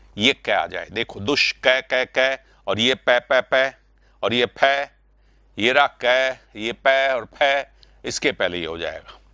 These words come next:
और ये देखो कै निष्कलंक, ये तो दुष था, ये निश है, निश, निश, निश, निश,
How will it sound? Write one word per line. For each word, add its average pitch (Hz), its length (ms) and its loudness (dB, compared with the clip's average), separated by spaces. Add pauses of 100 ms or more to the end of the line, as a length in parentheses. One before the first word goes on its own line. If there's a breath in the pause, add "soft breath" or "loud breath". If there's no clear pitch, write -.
(540 soft breath)
और 113 140 6
ये 123 100 0
देखो 120 300 -2
कै 123 320 2
निष्कलंक, 120 680 -4
ये 113 140 -2
तो 131 140 -4
दुष 151 300 0
था, - 220 -10 (280)
ये 101 80 -2
निश 170 300 0
है, 175 140 -8 (420)
निश, - 540 -2
निश, 123 600 -4
निश, - 680 -6
निश, 113 400 -8